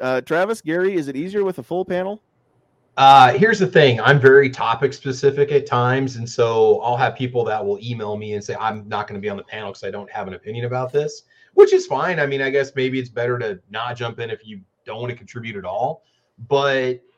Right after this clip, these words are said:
Speaker 2: you know, I try to pick topics that I feel like everybody can at least share their opinion on. So it really depends. I've done Caliber Corner by myself when I've had super early episodes and I didn't get any panelists to join in.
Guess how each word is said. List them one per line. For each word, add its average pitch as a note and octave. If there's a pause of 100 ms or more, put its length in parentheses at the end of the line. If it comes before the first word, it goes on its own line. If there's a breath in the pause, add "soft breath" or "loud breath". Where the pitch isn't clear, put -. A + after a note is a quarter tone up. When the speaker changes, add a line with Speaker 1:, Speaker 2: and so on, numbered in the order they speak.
Speaker 2:
you C#3+
know, C3
I B2
try D3+
to D3+
pick D3
topics C3
that B2
I A#2
feel A#2+
like -
everybody B2
can A#2+
at G#2+
least A2+
share C#3
their B2+
opinion D3
on. B3 (420)
So C#3+
it D3+
really C4
depends. A#3+
I've D3+
done E3
Caliber C#3+
Corner C3
by A2+
myself A#2
when A2+
I've A2
had A#2
super B2+
early A#2+
episodes A2+
and G#2
I -
didn't A2
get G#2+
any G#2
panelists A2+
to B2+
join C3
in. C#3+